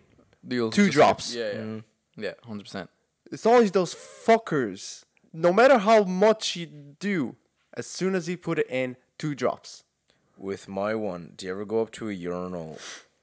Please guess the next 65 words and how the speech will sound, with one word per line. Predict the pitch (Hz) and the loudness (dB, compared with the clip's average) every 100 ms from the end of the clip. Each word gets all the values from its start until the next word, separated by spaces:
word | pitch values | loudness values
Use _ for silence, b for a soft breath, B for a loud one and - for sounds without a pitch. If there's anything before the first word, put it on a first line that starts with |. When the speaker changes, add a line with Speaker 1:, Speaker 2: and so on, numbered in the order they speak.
| _ _ | _ _
Speaker 3:
because, | 107 - 98 | -16 -12 -10
like, | 95 | -10
the | 80 | -10
stalls | - 98 90 92 | -8 -6 -6 -8
are | |
taken | - 92 90 98 | -10 -12 -12 -12
or | 87 | -12
whatever, | 87 85 85 80 - | -12 -14 -14 -16 -14
and | 92 | -12
then | 87 90 82 - _ _ _ _ _ _ _ _ - | -12 -12 -14 -20 _ _ _ _ _ _ _ _ -20
y-, | 95 _ | -20 _
you | 90 95 | -16 -8
go | 92 98 | -6 -6
to | 95 | -8
pee | - 104 101 | -10 -6 -6
at | - | -6
the | 98 | -6
urinal, | 98 98 92 82 | -2 -2 -2 -8
but | 87 | -8
nothing | 92 - 87 | -8 -10 -14
comes | 107 90 | -12 -8
out? | 95 98 - - | -6 -8 -8 -4
Speaker 1:
Yeah, | 117 107 | 0 0
that's | 107 117 | 0 -4
me. | 120 117 113 | -4 -4 -6
Speaker 2:
Mm. | 117 - | -12 -6
Speaker 1:
<laughs> | 143 185 | -4 2
That's | 180 180 196 | 6 8 10
Speaker 2:
Oh, | |
yeah, | 220 214 | 10 8
Speaker 1:
me. | 196 139 180 | 8 6 4
Speaker 2:
he | 175 | 6
has | 185 165 | 6 6
a | 170 151 143 | 6 6 6
Speaker 1:
I | 131 | 4
have | 131 | 4
nervous | 135 131 120 | 2 2 2
bladder. | 120 110 | 2 2
Speaker 2:
nervous | 135 131 | 2 -2
Speaker 1:
That's | 120 | -2
what | |
it | 104 | 0
Speaker 2:
bladder. | 123 117 | 0 -2
Speaker 1:
is. | - | -2
Speaker 3:
Oh, | 131 127 | 2 2
shit. | 110 117 104 - - | 2 -2 -2 -6 -12
Speaker 1:
That's | 110 | -8
what | 98 90 | -6 -6
it | |
is. | - | -8
Speaker 2:
Yeah. | 120 113 113 | -10 -10 -8
Speaker 3:
Nice. | 117 107 - | -6 -6 -8
Speaker 1:
So | - 117 | -2 0
Speaker 2:
Poor | 117 | 2
Speaker 1:
if | 113 | 4
Speaker 2:
guy. | 123 123 | 4 4
Speaker 1:
I, | |
like, | 123 113 - | 2 -2 -2
I | 135 151 | -2 -2
could | 156 123 | -4 -6
really | 117 110 107 107 | -4 -4 -4 -4
need | 104 104 | -6 -8
to | - | -6
piss, | 117 139 - 101 | -4 -2 -4 -6
Speaker 3:
Yeah. | 98 82 | -6 -8